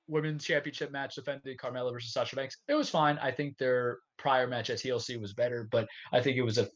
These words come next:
good feud concluder. Um, good for Sasha. She retained. She's gonna feud on. We're gonna see what happens.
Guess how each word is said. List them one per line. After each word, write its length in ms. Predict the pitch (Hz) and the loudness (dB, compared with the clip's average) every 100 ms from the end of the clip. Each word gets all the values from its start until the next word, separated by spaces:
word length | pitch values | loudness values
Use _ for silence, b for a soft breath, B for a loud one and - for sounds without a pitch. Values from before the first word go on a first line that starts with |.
| - | -8
good 200 | - 127 | 0 0
feud 320 | 113 117 120 113 | 0 0 0 0
concluder. 640 | 127 113 123 110 110 107 B B B - | -4 -2 2 4 4 4 B B B 0
Um, 600 | 104 101 98 101 98 - _ - | 2 2 2 0 -2 -6 _ 0
good 140 | 123 | 0
for 80 | 120 | 4
Sasha. 500 | 123 110 - 117 107 | 4 6 6 4 2
She 200 | - 117 | 2 2
retained. 580 | 113 104 113 107 107 113 | 0 0 0 0 -2 -2
She's 260 | - 110 101 | -2 -2 -2
gonna 140 | 110 | -6
feud 260 | 107 107 104 | -4 -4 -2
on. 300 | 98 98 101 | 0 -2 -2
We're 140 | 104 | -4
gonna 80 | 101 | -4
see 140 | 113 | -4
what 100 | 104 | -4
happens. 560 | 98 98 95 104 101 | -4 -4 -4 -4 -4